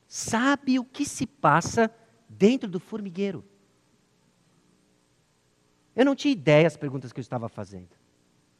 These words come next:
Mas depois, com o tempo, eu cresci, parei de pisar em formigueiro, não achei mais dente de leão.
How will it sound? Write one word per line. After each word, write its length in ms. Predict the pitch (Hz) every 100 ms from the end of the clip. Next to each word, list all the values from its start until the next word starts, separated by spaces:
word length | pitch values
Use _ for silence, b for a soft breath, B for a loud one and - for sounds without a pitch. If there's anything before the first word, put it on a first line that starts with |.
| _ _ b
Mas 160 | 214 208
depois, 340 | 233 269 302
com 160 | - 220
o 60 |
tempo, 320 | - 202 220 190
eu 60 |
cresci, 420 | - 170 - 180
parei 300 | 180 131 143
de 100 | 165
pisar 300 | 165 139 143
em 40 | 147
formigueiro, 600 | 156 139 117 135 143 143 _ _ _ _ _ _ _ _ _ _
não 180 | 151 170
achei 440 | 151 - 165 170
mais 320 | 147 139 151 120
dente 240 | 143 139
de 120 | 123
leão. 440 | 131 123 127 143